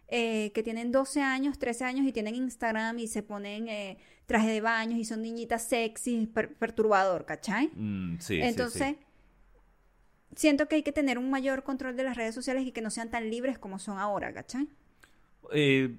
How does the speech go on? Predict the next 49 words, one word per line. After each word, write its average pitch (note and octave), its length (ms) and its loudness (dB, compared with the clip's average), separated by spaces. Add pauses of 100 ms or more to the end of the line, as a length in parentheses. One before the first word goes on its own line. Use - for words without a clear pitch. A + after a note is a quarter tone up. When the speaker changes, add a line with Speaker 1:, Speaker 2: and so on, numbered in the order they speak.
Speaker 2:
claro, F2+ 380 4
en E2 100 -8
realidad G2+ 380 2
uno C3+ 240 -2
debería, B2 360 0
bueno, E2+ 180 -4
en D2 80 -10
caso G2 260 -8
de D#2+ 80 -10
niños F#2+ 380 -6
es F2+ 100 -8
muy F2 200 -6
heavy, F2+ 240 -4
Speaker 1:
Sí, C#4 180 6
Speaker 2:
lo-, G#2+ 140 -2
Speaker 1:
sí, F#2 80 -6
sí, A3 100 -2
Speaker 2:
los F3 120 -4
Speaker 1:
fue F3+ 80 -10
muy F3 160 -8
Speaker 2:
niños G3 220 -6
Speaker 1:
perturbador F#3 580 -6
Speaker 2:
de-, F3+ 80 -4
Speaker 1:
eso. E3+ 120 -8
Speaker 2:
de-, F#3+ 180 -6
esas - 200 4
cuentas A#2+ 280 0
deberían G#2+ 320 0
ser A#2+ 220 -2
vigiladas G#2 400 2
por A#3+ 100 2
Speaker 1:
Sí. G#3+ 60 0
Speaker 2:
sus A2+ 100 -6
padres, F#2+ 360 -2 (220)
Speaker 1:
Sí. - 400 -10
Speaker 2:
pero E3+ 520 6
en G#2+ 200 0 (100)
gente A#2+ 260 -2
adulta, G#2+ 380 0
digamos, F2+ 360 -2
Speaker 1:
Sí. B3 220 2
Speaker 2:
uno C#3+ 240 2
mismo C#3 280 0
tiene G2+ 240 -2
que F#2 160 -6
impo-, - 200 -8
imponerse G2 440 -4
los F2+ 120 -6
límites E2+ 340 -6